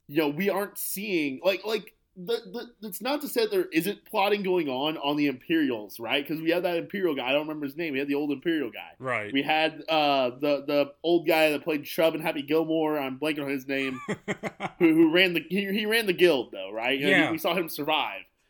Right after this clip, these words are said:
Speaker 1: Uh, so Chub is still out there. It's not to say that these things aren't happening, but we're not cutting over to them. And I think that's one very big thing with this show that really, I can't think off the top of my head of another show I've watched where you're only seeing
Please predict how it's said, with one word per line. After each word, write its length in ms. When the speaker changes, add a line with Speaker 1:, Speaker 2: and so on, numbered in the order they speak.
Speaker 1:
Uh, 300
so 140
Chub 340
is 100
still 160
out 80
there. 100
It's 120
not 80
to 60
say 100
that 60
these 120
things 140
aren't 260
happening, 520
but 180
we're 120
not 260
cutting 420
over 220
to 180
them. 120
And 100
I 100
think 260
that's 180
one 320
very 540
big 280
thing 140
with 140
this 200
show 520
that 240
really, 260
I 160
can't 300
think 160
off 80
the 80
top 40
of 40
my 180
head 300
of 100
another 280
show 200
I've 280
watched 480
where 120
you're 260
only 380
seeing 540